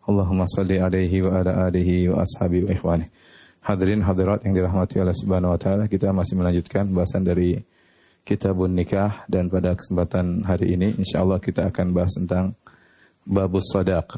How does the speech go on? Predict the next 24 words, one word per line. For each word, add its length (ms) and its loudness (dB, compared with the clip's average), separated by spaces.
atau 560 0
as-sadaq 560 0
atau 240 -2
artinya 400 0
al-mahar, 720 0
ya, 160 0
tentang 400 0
masalah 480 0
mahar, 400 2
ya. 240 0
Eh, 640 2
sebelum 400 2
kita 480 2
memperinci 480 0
tentang, 640 0
eh, 400 2
masalah 400 2
mahar, 320 2
ada 80 2
beberapa 600 0
hukum 440 -2
yang 200 2
berkaitan 520 0
dengan 400 -2